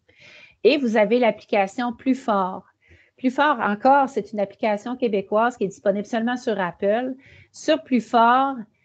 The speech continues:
vous allez voir, euh, vous a-, c-, ça concerne l'intimidation. Donc, si tu vis des situations d'intimidation, qu'est-ce que tu dois faire puis à qui tu peux parler ? Donc, c'est vraiment, vraiment, vraiment intéressant.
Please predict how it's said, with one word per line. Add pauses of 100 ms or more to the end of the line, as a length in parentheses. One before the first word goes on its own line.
(140)
vous
allez
voir,
euh, (600)
vous
a-,
c-,
ça
concerne
l'intimidation. (140)
Donc,
si
tu
vis
des
situations
d'intimidation,
qu'est-ce
que
tu
dois
faire
puis
à
qui
tu
peux
parler ? (440)
Donc,
c'est
vraiment,
vraiment,
vraiment
intéressant.